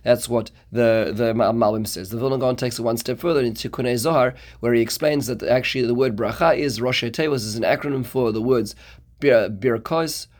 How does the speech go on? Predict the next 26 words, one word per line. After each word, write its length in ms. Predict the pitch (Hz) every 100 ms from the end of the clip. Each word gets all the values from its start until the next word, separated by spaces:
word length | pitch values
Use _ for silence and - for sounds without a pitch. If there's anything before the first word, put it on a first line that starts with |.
| _ -
Rosh, 560 | 127 135 135 - - _ -
Umakor, 720 | 117 117 113 170 147 127 117 - -
Kol. 380 | 131 90 - - - - -
The 160 | 120
blessing, 640 | 98 147 165 175 185 208 - - -
or 140 | 120 120
identifying 540 | 120 156 160 147 131
the, 80 | 127
the, 260 | 110 123
the 120 | 113 113
source 480 | - 131 127 - - - -
of 160 | 123 117
the 80 |
head 500 | 113 - 151 180 - - -
and 160 | 127 127
the 60 |
source 720 | 117 - 165 113 101 - - - 120
of 100 | 117
everything. 480 | 113 107 104 65 98
Meaning 180 | 131 131
to 120 | -
say, 280 | - 104 - - -
you 100 | 123
want 120 | 131
to 40 | 143
understand 420 | 139 - 131